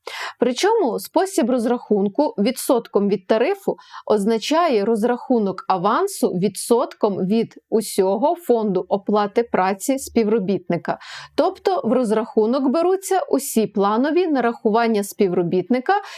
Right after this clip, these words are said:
які складають фонд оплати праці. Враховувати тільки деякі з них, наприклад, тільки оплату за окладом,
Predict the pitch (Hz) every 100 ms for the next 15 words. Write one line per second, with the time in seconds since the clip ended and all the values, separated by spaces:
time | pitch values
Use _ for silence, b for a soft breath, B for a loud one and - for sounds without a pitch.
0 | B 208 247 247 262 - - 240 208 185
1 | 175 - - 262 381 381 - 208 190 196
2 | 214 254 247 220 180 156 - - _ b
3 | b b b 196 240 - 330 330 269 269
4 | 269 233 269 233 247 226 415 415 - 262
5 | 208 208 196 226 202 214 196 175 180 -
6 | 233 202 - - - 208 175 - 170 190
7 | 196 220 240 285